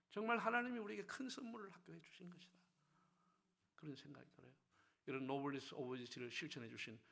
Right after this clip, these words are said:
우리 회장님과 그 가족들, 그 기업에 너무너무 감사드립니다. 앞으로 이제 이 건물이 허물어지고 새로운 예배당이 세워질 것을 꿈꾸면서 우리 모든 삶의 현장에 나가서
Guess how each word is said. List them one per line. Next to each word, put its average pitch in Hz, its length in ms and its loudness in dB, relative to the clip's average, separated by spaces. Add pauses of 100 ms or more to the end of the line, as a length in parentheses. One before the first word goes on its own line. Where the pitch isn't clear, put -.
(220)
우리 113 120 -6
회장님과 117 480 -6
그 113 140 -16
가족들, 139 420 -8 (400)
그 156 160 -6
기업에 180 380 -6
너무너무 180 540 -4 (200)
감사드립니다. - 1300 -16 (3500)
앞으로 120 260 -4
이제 120 280 -4
이 123 300 -6 (320)
건물이 127 300 -4
허물어지고 143 480 -4
새로운 202 400 -2
예배당이 120 360 -4
세워질 110 680 -12
것을 110 200 -12 (120)
꿈꾸면서 180 600 -8 (880)
우리 147 200 4
모든 254 640 12
삶의 233 800 10
현장에 202 340 10
나가서 156 400 8